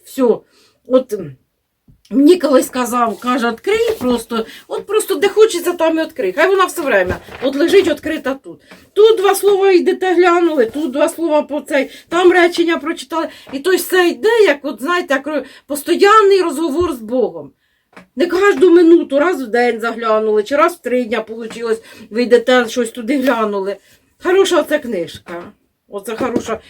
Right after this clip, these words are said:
я вам в тому відео показувала, на тому каналі. Бог завжди подорожує інкогніто. Тобто, як Господь Бог із таких ситуацій витягує, що мама не горюй. Ще скажу:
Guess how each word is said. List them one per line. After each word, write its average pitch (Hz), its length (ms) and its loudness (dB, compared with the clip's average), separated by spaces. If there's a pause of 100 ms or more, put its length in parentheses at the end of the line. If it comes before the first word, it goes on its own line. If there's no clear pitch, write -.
(120)
я 208 100 -4
вам 214 160 0
в - 240 -16
тому 214 340 -4
відео 185 360 -8
показувала, 214 580 -2
на 226 80 -4
тому 226 300 -6
каналі. 185 440 -4 (280)
Бог 262 380 0
завжди 233 440 0
подорожує 233 960 -2
інкогніто. 165 760 -10 (680)
Тобто, 233 240 -4
як 302 140 -2
Господь 277 420 -6
Бог 349 340 -2
із 220 260 -6
таких 339 340 -6
ситуацій 269 540 -4
витягує, 240 580 -4
що 196 340 -8 (260)
мама 226 280 -4
не 214 120 -4
горюй. 185 400 -8 (200)
Ще 311 240 0
скажу: 185 420 -8